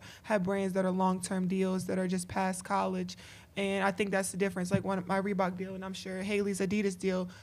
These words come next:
that's gonna go on past college. So, of course, we may not have the same benefits of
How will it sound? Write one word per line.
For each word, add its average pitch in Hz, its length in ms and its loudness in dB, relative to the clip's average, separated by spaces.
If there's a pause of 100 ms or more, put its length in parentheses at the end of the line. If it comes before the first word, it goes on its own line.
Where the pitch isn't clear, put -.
that's 226 220 6
gonna 220 180 2
go 196 200 10
on 190 200 8
past 185 380 6
college. 180 380 2
So, 190 360 2 (300)
of 220 180 6
course, 269 260 6
we 254 120 0
may 233 140 6
not 226 160 4
have 220 120 4
the 202 80 0
same 202 240 0
benefits 202 480 0
of 185 540 2